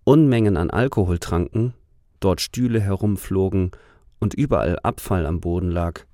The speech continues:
floss hier kein Tropfen Alkohol. Alle waren high, aber die Stimmung war herzlich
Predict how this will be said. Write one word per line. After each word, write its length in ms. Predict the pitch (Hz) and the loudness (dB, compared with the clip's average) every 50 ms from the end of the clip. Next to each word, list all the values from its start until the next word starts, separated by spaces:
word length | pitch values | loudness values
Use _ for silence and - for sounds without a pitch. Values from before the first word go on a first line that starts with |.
| _ _ | _ _
floss 360 | _ - - - 107 104 - | _ -14 -6 -6 -4 -4 -4
hier 340 | - - 170 175 151 110 120 - - | -6 -6 -6 -6 -6 -6 -8 -12 -14
kein 380 | - - - 131 139 143 131 | -8 -2 0 0 0 0 -2
Tropfen 520 | - - - 117 - - - - 127 113 - - | -4 -4 -4 -4 -4 -6 -8 -6 -6 -6 -4 -4
Alkohol. 640 | 120 131 - - 113 92 87 78 58 57 - - _ _ _ _ _ _ _ _ _ | -4 -4 -2 -2 -2 -2 -2 -4 -8 -10 -12 -16 _ _ _ _ _ _ _ _ _
Alle 300 | - 110 139 156 127 104 | 0 2 2 2 2 2
waren 380 | 101 95 92 92 90 87 - | 0 0 0 0 -2 -2 0
high, 300 | 123 127 120 95 76 73 - _ _ - _ _ _ _ _ _ _ _ | 0 0 0 0 -2 -4 -8 _ _ -20 _ _ _ _ _ _ _ _
aber 220 | - 98 101 113 | -2 2 2 2
die 80 | 101 98 | 2 0
Stimmung 420 | - - 131 135 143 120 98 87 | 0 2 4 4 4 4 2 2
war 120 | 87 87 | 0 -2
herzlich 760 | 82 - - 120 127 - - - - 58 - - - - - | -2 0 -2 -2 -2 -4 -6 -8 -8 -8 -8 -10 -14 -20 -20